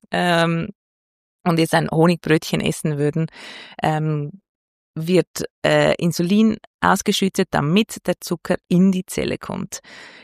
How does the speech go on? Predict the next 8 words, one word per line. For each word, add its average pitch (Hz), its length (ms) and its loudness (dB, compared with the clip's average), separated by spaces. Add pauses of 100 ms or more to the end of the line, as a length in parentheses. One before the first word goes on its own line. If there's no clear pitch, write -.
(180)
In 262 180 4
der 269 120 2
Zelle, 277 480 2 (160)
ähm, 202 360 0
wird 202 200 -2
der 185 140 -2
Zucker - 460 -4
abgebaut - 840 0